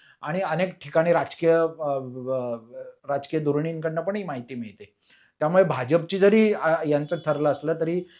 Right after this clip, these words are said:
अमित शहा ज्यांना मुख्यमंत्री बनवतील तेच चेहरा असेल. फडणवीस मु-, महाराष्ट्राचे मुख्यमंत्री बनतीलच का याबद्दल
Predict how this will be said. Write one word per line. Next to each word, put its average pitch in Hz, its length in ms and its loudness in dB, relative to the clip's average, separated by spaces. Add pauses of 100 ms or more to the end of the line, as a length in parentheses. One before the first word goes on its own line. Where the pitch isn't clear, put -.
(100)
अमित 175 380 2
शहा 202 380 6
ज्यांना 165 380 2
मुख्यमंत्री 156 680 -4
बनवतील 143 580 -2 (460)
तेच - 540 4
चेहरा 151 340 2 (140)
असेल. 165 460 0 (920)
फडणवीस 180 720 2 (160)
मु-, 160 320 -4
महाराष्ट्राचे 165 580 0
मुख्यमंत्री 165 520 -4
बनतीलच 143 640 0
का 151 400 0
याबद्दल 147 760 2